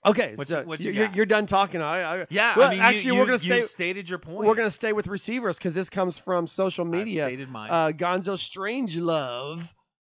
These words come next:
Speaker 1: true or false? Marvin Mims will be even better this year, emerging as the Stoops, as the s-,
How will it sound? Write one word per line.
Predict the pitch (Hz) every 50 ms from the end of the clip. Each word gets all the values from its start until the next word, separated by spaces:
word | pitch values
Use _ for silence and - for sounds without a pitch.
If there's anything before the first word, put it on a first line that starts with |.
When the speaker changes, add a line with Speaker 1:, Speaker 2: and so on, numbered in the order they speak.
| _ _ _ _ -
Speaker 1:
true | - 247 277
or | 277
false? | 190 - 220 247 240 185 - -
Marvin | 208 208 233 240 226 254 233 185
Mims | 180 202 202 254 254 170 208
will | 202 190
be | 185 208 214 226 226
even | 214 202 202 196
better | 160 202 202 202 202
this | 185 170 240 285 233 - -
year, | 226 226 175 175 180 185
emerging | 180 180 180 185 214 190 185 220 214
as | 196 180 143
the | 156 180
Stoops, | - - - 180 180 196 190 - - _ -
as | - 151 151 139
the | 151 151
s-, | - - -